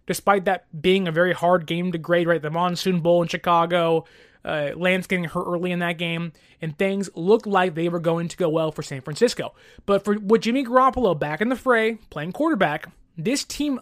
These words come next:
led the N F L with a sixty-seven point three percent red zone rating. I would like to think they can do that again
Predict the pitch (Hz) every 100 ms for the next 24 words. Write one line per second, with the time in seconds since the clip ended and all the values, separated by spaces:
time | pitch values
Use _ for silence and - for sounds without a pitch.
0 | - 190 185 269 349 330 311 311 311 -
1 | 294 190 135 _ _ _ _ 208 240 196
2 | - - 311 - - 294 - 269 262 262
3 | - 254 254 247 - 233 220 - 185 -
4 | 175 208 190 202 180 156 120 - _ _
5 | _ _ _ _ _ _ _ _ _ _
6 | _ 185 214 214 165 156 202 339 - 349
7 | - 311 349 - 180 226 247 240 160 190
8 | 233 240 233 - 196 180 160 135 104